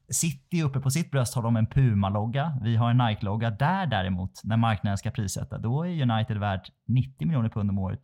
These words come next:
och Manchester City är bara värt sextiofem miljoner pund. Det är konstigt. När, när det inte finns någon tröjsponsor från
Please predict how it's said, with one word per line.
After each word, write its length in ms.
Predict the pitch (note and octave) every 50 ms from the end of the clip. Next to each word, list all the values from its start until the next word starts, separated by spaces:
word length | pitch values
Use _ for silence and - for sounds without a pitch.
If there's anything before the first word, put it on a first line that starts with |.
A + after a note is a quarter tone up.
| _ _ -
och 180 | A2+ G#2+ G2+
Manchester 360 | A2 G#2+ - A2 G2+ - G#2
City 160 | A2+ - - -
är 40 |
bara 160 | - - A#2 G#2+
värt 220 | A2+ G2 - -
sextiofem 420 | - - C3+ - - - - -
miljoner 240 | C#3 C#3+ - - -
pund. 160 | - - - - _ _ _ _ _ _ _ _ _ - - D3 C3 A2+ -
Det 80 | C3 B2
är 40 |
konstigt. 500 | - - - C3 - - F#3 - - - - _ _ _ - - - - - - - - - - - _ _ _ _ _ - -
När, 580 | C#3 C3 B2+ B2+ B2+ B2 A#2 A#2+ A#2+ A#2 -
när 160 | C#3 C3+ C3+
det 60 | C#3 D3
inte 180 | C3+ C#3 C3+
finns 280 | C3+ D3+ D3 D3 C3 C3+
någon 120 | D3 C3+
tröjsponsor 680 | C3 D#3 C#3 B2 - - C#3+ C#3+ D3 C3 - C3+ B2+ A#2+
från 520 | - - C3+ B2+ B2 B2 A#2+ A#2+ A#2 A2+